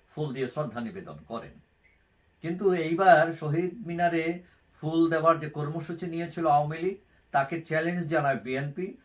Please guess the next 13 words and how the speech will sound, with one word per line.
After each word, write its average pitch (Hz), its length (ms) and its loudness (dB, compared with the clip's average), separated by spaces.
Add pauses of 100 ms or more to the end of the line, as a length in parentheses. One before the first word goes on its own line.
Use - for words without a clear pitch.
(240)
তারা 139 200 2
বলছিল 165 480 -6
যে 143 100 -6
শহীদ 151 380 -8
মিনারে 170 420 -4 (240)
আওয়ামী 139 300 -2
লীগ 143 160 -4
আসতে 139 280 0
পারবে 175 300 0
না, 220 300 -4 (260)
তারা 139 180 2
প্রতিহত 139 440 -8
করবে। - 320 -18